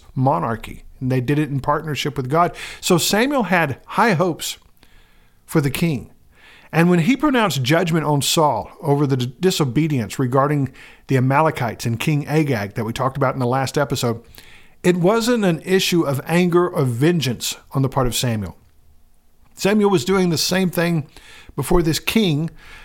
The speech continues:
that he had done before his mentor, Eli. He was holding true to the standard of God. He wouldn't relent on it. He wouldn't compromise. And that's what made Samuel who he was. That's what,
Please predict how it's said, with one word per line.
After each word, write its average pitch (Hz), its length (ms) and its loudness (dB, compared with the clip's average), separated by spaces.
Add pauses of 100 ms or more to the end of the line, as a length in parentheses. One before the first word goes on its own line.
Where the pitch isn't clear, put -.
(220)
that 147 120 2
he 151 140 2
had 160 100 2
done 156 220 2
before 160 280 2
his 143 160 0
mentor, 143 600 0
Eli. 151 400 0
He - 140 -2
was 147 160 2
holding 170 420 0
true 131 400 0 (560)
to - 100 -2
the 123 80 2
standard 120 380 -2
of 117 140 -4
God. 147 320 -2
He - 100 -4
wouldn't 160 340 0
relent 170 360 0
on 110 160 -4
it. - 180 -18 (220)
He 135 100 -2
wouldn't 170 240 4
compromise. 131 600 -2
And 139 40 2
that's 160 160 2
what 196 160 2
made 185 200 2
Samuel 180 460 0
who 175 160 0
he 165 60 2
was. 147 320 0
That's 127 200 -4
what, 165 200 0